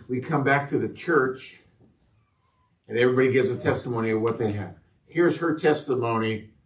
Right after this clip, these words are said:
"Met a man named Felix. He, uh, he wanted to know how to go to heaven, and he asked Jesus to save him." Boom. That was it. Seven seconds. Seven seconds.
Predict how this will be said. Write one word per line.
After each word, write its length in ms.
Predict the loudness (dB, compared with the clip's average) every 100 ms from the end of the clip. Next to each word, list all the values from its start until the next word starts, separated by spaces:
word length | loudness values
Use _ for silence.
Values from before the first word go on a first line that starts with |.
| _ _ _ _ _
"Met 220 | -6 -2
a 60 | -2
man 360 | 0 0 0 -2
named 300 | 0 0 -2
Felix. 680 | 0 2 4 2 0 -10 -14
He, 400 | -8 -6 -4 -4
uh, 440 | -4 -8 -8 -10
he 180 | -10 -8
wanted 420 | -8 -8 -8 -10
to 60 | -12
know 260 | -10 -8
how 140 | -6 -8
to 80 | -6
go 180 | -6
to 160 | -6 -8
heaven, 460 | -10 -12 -10 -12 -10
and 140 | -8
he 140 | -8
asked 300 | -8 -12 -16
Jesus 320 | -14 -14 -14 -16
to 80 | -14
save 220 | -12 -14
him." 200 | -14 -20 _
Boom. 220 | -8 -8 -14 _ -20 _ _ _ _
That 100 | -12
was 80 | -10
it. 100 | -12 -18 _ _
Seven 340 | -8 -4 -4
seconds. 720 | -6 -10 -12 -16 -20 -20 -20 _ _ _ _ _ _ _ _
Seven 300 | -14 -12 -10
seconds. 720 | -10 -12 -14 -18 -18 -20 -20